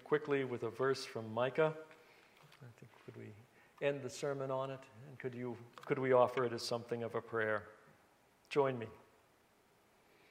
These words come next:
"He has shown you, O man, what is good.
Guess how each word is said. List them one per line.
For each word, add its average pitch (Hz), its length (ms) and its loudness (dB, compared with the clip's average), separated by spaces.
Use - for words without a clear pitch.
"He 180 140 10
has 175 100 12
shown 208 400 12
you, 202 180 12
O 185 140 12
man, 165 400 10
what 151 120 10
is 135 160 2
good. 139 360 8